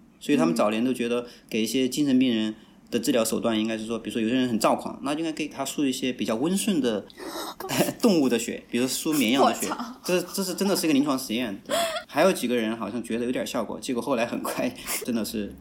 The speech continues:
Speaker 1: 你知道吗？打鸡血就是这个意思嘛，打鸡血。其实这个就
Speaker 2: 哎，打鸡血它不会排异马上死掉吗？
Speaker 1: 这个取决于打多少量啊，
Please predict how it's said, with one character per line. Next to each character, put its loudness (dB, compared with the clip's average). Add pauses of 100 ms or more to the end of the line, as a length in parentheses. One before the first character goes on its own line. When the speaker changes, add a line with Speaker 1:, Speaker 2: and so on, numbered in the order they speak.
(280)
Speaker 1:
你 2
知 2
道 6
吗？ 4
打 -2
鸡 0
血 2
就 0
是 -4
这 -2
个 -4
意 -4
思 -10
嘛， -10 (160)
打 -18
鸡 -6
血。 -8
其 -8
实 -2
这 2
个 -4
就 -2
Speaker 2:
哎， -4
打 4
鸡 -2
血 -2
它 -2
不 -2
会 6
排 0
异 -4
马 0
上 0
死 0
掉 2
吗？ -2 (240)
Speaker 1:
这 -2
个 2
取 2
决 6
于 4
打 0
多 0
少 0
量 -2
啊， -10